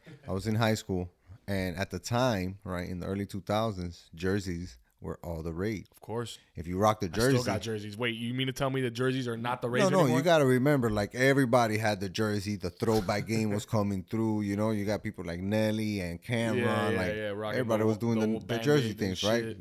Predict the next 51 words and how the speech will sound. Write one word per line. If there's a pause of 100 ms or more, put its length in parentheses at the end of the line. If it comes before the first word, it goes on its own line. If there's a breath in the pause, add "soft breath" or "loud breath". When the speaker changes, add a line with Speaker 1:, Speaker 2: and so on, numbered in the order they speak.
(120)
Speaker 1:
Yeah.
Speaker 2:
Grills
were
hot. (200)
Speaker 1:
So
I
was
like,
"Yo, (360)
I
need
a
fucking
Dolphins
jersey." (500)
And
in
two
thousand
and
two, (220)
Speaker 2:
Oh,
no.
Speaker 1:
something
happened. (100)
Speaker 2:
What'd
you
do? (160)
Speaker 1:
I
didn't
do
anything
wrong. (580 soft breath)
I'm
lying.
I
did
something
wrong. (180)
I
bought
a
Ricky
Williams
jersey.
Speaker 2:
Oh,
no.
You
too?
Speaker 1:
Yeah,
bro.